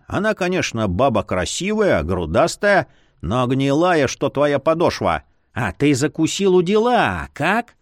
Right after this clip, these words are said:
Он вдруг осекся. "Яр!" Тревога в голосе царапнула, и ледорез остановился. Замер.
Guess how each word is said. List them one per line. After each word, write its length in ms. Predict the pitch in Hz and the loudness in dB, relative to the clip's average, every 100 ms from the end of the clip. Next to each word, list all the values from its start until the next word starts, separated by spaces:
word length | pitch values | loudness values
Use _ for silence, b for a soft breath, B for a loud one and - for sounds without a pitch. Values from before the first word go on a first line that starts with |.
| _ _ | _ _
Он 320 | - 180 233 220 | -2 0 0 0
вдруг 460 | 196 214 214 - - | 2 2 0 -2 -2
осекся. 760 | 185 - 101 - - 80 60 - _ - | -2 0 -2 -2 -2 -2 -2 -10 _ -12
"Яр!" 840 | 67 95 175 208 190 98 73 - _ _ _ _ | -6 0 0 0 0 -2 -2 -6 _ _ _ _
Тревога 440 | 98 113 220 185 127 | 0 2 2 2 2
в 100 | 110 | 2
голосе 400 | 196 170 107 104 | 2 2 2 -2
царапнула, 720 | - 156 214 - 214 214 190 - | 0 2 2 0 0 2 2 -2
и 140 | 98 98 | -2 0
ледорез 480 | 110 101 117 160 | 2 2 0 0
остановился. 880 | 156 - 147 143 117 87 - 82 65 - - | -4 -2 0 2 2 0 -2 -6 -6 -10 -10
Замер. 540 | 120 202 151 98 73 | -2 0 2 2 0